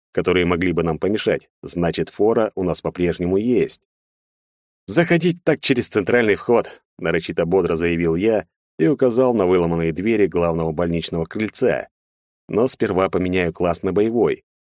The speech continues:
Почему-то не верю, что все пройдет тихо, и запущу внутрь мышек. Пусть они и примитивные для моего нынешнего уровня, но в качестве скрытых разведчиков порой лучше использовать именно их. Ведь что вызовет больше подозрений у противника?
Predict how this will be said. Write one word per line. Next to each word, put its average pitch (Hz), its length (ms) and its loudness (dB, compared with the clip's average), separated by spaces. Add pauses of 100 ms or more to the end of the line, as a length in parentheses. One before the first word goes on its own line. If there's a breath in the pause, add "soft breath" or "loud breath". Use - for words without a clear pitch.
(100)
Почему-то 135 440 0
не 139 140 0
верю, 113 320 2
что - 180 -8
все 87 200 -2
пройдет 82 380 -2
тихо, - 380 -6 (360)
и 156 80 -2
запущу 156 460 0
внутрь 87 400 0
мышек. 110 540 -2 (380)
Пусть 160 240 0
они 87 220 2
и - 20 0
примитивные 127 680 0
для 120 160 0
моего 127 280 4
нынешнего 120 580 0
уровня, 117 460 0 (460)
но 82 160 -2
в - 60 -10
качестве - 460 -4
скрытых 90 420 -2
разведчиков 85 720 -2 (360)
порой 170 200 2
лучше 151 280 0
использовать 98 600 0
именно 104 280 -2 (100)
их. 104 360 -4 (340)
Ведь 165 160 -2
что 143 440 0
вызовет 85 460 0
больше 85 320 0
подозрений 92 540 0
у 80 80 -2
противника? 87 640 -2